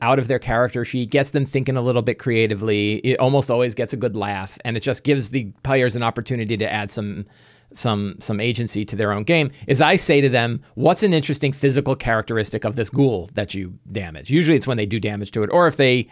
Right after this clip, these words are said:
attack it. "What's an interesting characteristic of that ghoul?" And they'll say things like, "It's got an earring," or, "It's got weird tattoos on its shoulder," or, "It's missing part of its leg," or, "Its whole right arm is, all the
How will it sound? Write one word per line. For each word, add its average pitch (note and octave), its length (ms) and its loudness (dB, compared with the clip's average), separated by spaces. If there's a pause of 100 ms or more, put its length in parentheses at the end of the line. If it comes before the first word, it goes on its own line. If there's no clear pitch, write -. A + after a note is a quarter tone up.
attack G2+ 400 -4
it. - 160 -8 (280)
"What's E3 200 2
an E3+ 80 4
interesting C3+ 460 0
characteristic A2 580 -2
of G2+ 100 -4
that F#2+ 180 -6
ghoul?" F2+ 320 -6 (300)
And C#3+ 160 2
they'll C#3+ 120 6
say B2 200 2
things A#2+ 220 -6
like, E2 160 -10
"It's - 80 -14
got C3+ 140 -4
an F#3+ 100 -6
earring," A2+ 440 0
or, G#2+ 80 -2
"It's G#2+ 100 -2
got C#3 160 4
weird E3+ 220 4
tattoos D#3 400 2
on B2 120 2
its G2+ 100 -4
shoulder," F2 420 -2
or, C3+ 300 4 (220)
"It's - 120 -4
missing F3+ 260 0
part D#3+ 160 4
of C#3 60 0
its C#3 120 -2
leg," A2+ 340 2
or, G2+ 220 0 (480)
"Its - 160 2 (160)
whole F3 360 4
right D#3 220 4
arm D3 340 4
is, A#2+ 320 -6
all C3+ 140 4
the C#3 120 0